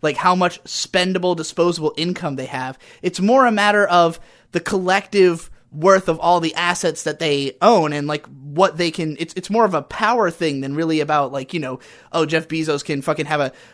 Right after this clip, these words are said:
two million dollar toilet in his house or something, which he very well could. And, I mean, you could see that as, uh, totally excessive. I'm sure he lives excessively. I'm sure he could put a lot of the money he's spending on his personal life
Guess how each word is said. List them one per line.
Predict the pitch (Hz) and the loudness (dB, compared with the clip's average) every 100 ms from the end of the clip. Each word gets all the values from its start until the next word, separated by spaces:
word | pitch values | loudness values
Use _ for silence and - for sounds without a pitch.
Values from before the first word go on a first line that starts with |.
| - | -2
two | 220 | 0
million | 190 175 160 | 2 0 0
dollar | 156 | 0
toilet | 143 - 180 165 147 | -2 -2 0 2 0
in | 139 | -2
his | 131 | -6
house | 156 127 127 | -4 -4 -6
or | 131 | -6
something, | 143 127 127 127 - _ | -6 -6 -8 -10 -14 _
which | 311 - - | -2 -2 2
he | 311 | 2
very | 202 170 214 202 | 4 2 4 6
well | 185 165 | 6 4
could. | - 202 185 160 196 _ _ _ _ | 2 4 4 4 -2 _ _ _ _
And, | 160 165 | -2 0
I | 165 | 2
mean, | 170 160 156 156 _ _ - 151 | 2 0 -2 -4 _ _ -16 -14
you | 151 170 | -4 -4
could | 170 151 | -4 -6
see | 170 160 | -4 0
that | 160 | 2
as, | 160 151 - | 2 0 -4
uh, | 123 127 135 131 143 131 139 _ - - _ | -14 -16 -16 -16 -16 -18 -20 _ -20 -20 _
totally | - 190 190 196 208 | -2 2 2 4 2
excessive. | 202 214 214 208 | 2 0 0 0
I'm | 214 226 | 0 0
sure | - 262 | 2 0
he | 226 214 | 2 2
lives | 208 185 | 2 2
excessively. | 170 - 131 - 104 92 - _ - - | -4 -2 -6 -8 -12 -16 -20 _ -12 0
I'm | 196 214 | 2 2
sure | 196 - 233 202 147 139 - _ | -2 2 4 6 4 0 -10 _
he | 190 | -4
could | 185 - | -2 -2
put | 208 214 | 0 2
a | 190 | 4
lot | 185 | 2
of | 190 | 2
the | |
money | 185 180 170 | 0 0 -2
he's | 170 180 | -6 -10
spending | - 175 165 160 | -2 -2 -2 -4
on | 156 165 185 | 0 0 0
his | 180 | -4
personal | - 180 170 175 | -2 -4 -2 -2
life | 160 151 147 | 2 2 0